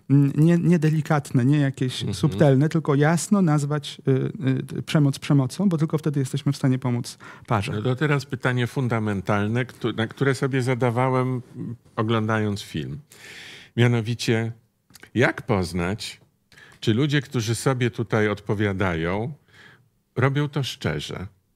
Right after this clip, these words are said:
Speaker 2: Czy się nie zagrywają? W końcu w-, są różn-, różni ludzie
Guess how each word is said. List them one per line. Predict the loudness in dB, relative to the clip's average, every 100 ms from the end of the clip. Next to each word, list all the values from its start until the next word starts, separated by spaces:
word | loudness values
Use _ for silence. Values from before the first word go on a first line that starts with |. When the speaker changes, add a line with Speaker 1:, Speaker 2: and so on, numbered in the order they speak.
| _
Speaker 2:
Czy | -6 -4
się | -2 0
nie | 0
zagrywają? | 0 0 0 0 0 -4 -6 -12 -16
W | _
końcu | -2 -2 -2 -4
w-, | -6 -2
są | 2 4
różn-, | 2 0 -2 -6 0
różni | 2 4 2 2
ludzie | 0 -2 -8